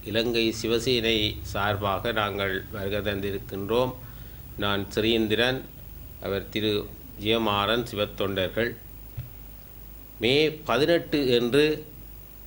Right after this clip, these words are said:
முள்ளிவாய்க்கால் தினத்தை அனுசரிக்கின்ற திகதியை நிர்ணயித்தவர்கள் அல்லது அதை தீர்மானித்தவர்கள் சைவத் தமிழர்களா என்ற ஒரு கேள்வியை நாங்கள் முன்வைக்க விரும்புகின்றோம்.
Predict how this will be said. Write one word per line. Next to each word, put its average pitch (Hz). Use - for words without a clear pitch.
முள்ளிவாய்க்கால் 139
தினத்தை 117
அனுசரிக்கின்ற 120
திகதியை 123
நிர்ணயித்தவர்கள் 135
அல்லது 131
அதை 123
தீர்மானித்தவர்கள் 135
சைவத் 135
தமிழர்களா 127
என்ற 117
ஒரு 110
கேள்வியை 135
நாங்கள் 110
முன்வைக்க 110
விரும்புகின்றோம். 90